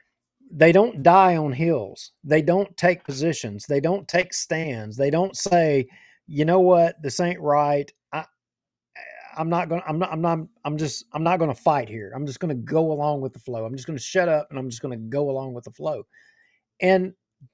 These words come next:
that's the problem with our government. And,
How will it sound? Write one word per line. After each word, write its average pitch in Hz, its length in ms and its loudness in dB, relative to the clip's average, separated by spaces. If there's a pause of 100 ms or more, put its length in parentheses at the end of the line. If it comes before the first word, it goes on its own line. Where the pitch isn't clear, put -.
(120)
that's 208 300 4
the 214 100 -2
problem 165 600 2
with 160 140 0
our 143 140 4
government. 120 480 -2 (440)
And, 143 400 -4